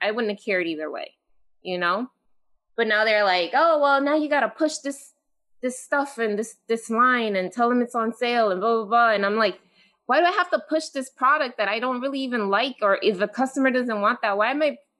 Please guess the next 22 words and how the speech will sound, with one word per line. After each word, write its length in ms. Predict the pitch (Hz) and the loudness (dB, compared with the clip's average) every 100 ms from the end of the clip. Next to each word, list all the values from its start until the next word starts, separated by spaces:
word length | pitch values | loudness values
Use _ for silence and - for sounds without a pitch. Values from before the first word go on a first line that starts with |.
| _ - - - | _ -20 -20 -8
doing 320 | 214 277 262 196 | -6 -2 -2 0
that 320 | 160 - - | -2 -4 -6
when 140 | 185 | -4
I 120 | 185 | -4
can, 340 | 202 220 208 185 _ _ _ | -4 -6 -6 -8 _ _ _
from 320 | 240 220 208 | 0 0 0
having 360 | 233 247 247 262 | -4 -2 0 0
a 60 | |
conversation 640 | 240 247 226 233 240 302 247 | 0 2 0 -2 -2 -2 0
with 140 | 208 | 0
them, 160 | 202 196 | 0 0
I 60 | 190 | -2
can 200 | 202 180 | -4 -4
tell, 340 | 247 220 196 | 0 2 2
okay, 260 | 180 214 196 | -2 0 0
this 220 | 202 226 | 0 -2
isn't 220 | 185 196 | -2 -2
a 40 | 180 | -2
good 240 | 160 196 | 0 -2
product 360 | - 190 208 156 | 0 0 -2 -8
for 140 | - | -10
you." 280 | 147 - - | -12 -10 -14